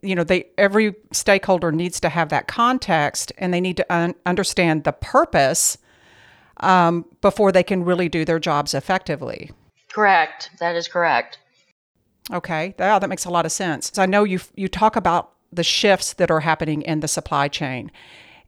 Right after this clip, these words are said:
Speaker 1: And as complex as the supply chain is, which you outlined just a minute ago, I mean, so many moving parts.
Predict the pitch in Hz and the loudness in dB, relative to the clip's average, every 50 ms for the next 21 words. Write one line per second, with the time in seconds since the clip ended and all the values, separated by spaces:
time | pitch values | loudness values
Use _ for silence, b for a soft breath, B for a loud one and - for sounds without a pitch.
0 | B - 220 220 214 214 208 208 196 190 - - _ _ _ _ _ _ _ _ | B -2 0 2 4 4 4 2 0 -2 -6 -14 _ _ _ _ _ _ _ _
1 | _ 254 214 269 - - 208 175 - - 220 202 - - - 214 226 240 - - | _ 4 4 6 6 6 4 4 2 0 0 0 0 2 4 4 4 4 2 -2
2 | - 180 196 180 - - - - - 170 165 - - 165 156 170 220 254 214 180 | -4 -2 -2 -2 -2 -4 -2 0 0 0 2 2 0 0 0 2 4 4 4 4
3 | 170 - 185 170 - 180 170 165 165 - 165 160 156 156 156 160 170 - - 165 | 2 0 -4 -2 0 2 4 4 4 2 2 0 0 0 0 -2 -4 -6 -4 -2
4 | 156 175 180 220 196 180 - 147 139 143 143 147 147 147 147 - - - 196 208 | -2 0 0 0 0 -2 0 0 0 0 0 0 -2 -2 -2 0 0 2 2 2
5 | 226 208 190 180 160 156 156 156 160 139 139 - - 185 185 185 156 135 - - | 2 0 0 0 0 0 0 0 -2 -4 -6 -4 -2 0 2 2 2 0 0 -4
6 | - - | -6 -8